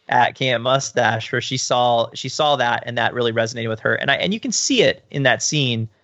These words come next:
but I don't think it was compelling enough. There wasn't enough from her to kinda lead the audience through that. And so once you get past that, and then she's kinda like,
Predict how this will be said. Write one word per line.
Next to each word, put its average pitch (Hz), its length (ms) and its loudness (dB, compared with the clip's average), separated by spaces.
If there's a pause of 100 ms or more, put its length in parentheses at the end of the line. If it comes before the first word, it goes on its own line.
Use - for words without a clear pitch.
(360)
but 131 220 4
I 135 100 4
don't 156 240 2
think 147 160 -4
it 143 40 -2
was 131 140 -2
compelling 143 380 2
enough. 127 120 2
There 127 100 2
wasn't 127 200 2
enough 123 260 0 (140)
from 127 240 0
her 131 360 4
to 120 120 -6
kinda 120 200 0
lead 120 260 -2
the 117 100 2
audience 117 380 2
through 120 180 -4
that. 131 260 4
And - 100 -10
so 120 200 4
once 127 240 0
you 147 60 -2
get 135 180 2
past 147 380 0
that, 113 280 0
and 120 180 -8
then 117 200 -6 (380)
she's - 180 -10
kinda 127 200 2
like, 110 220 2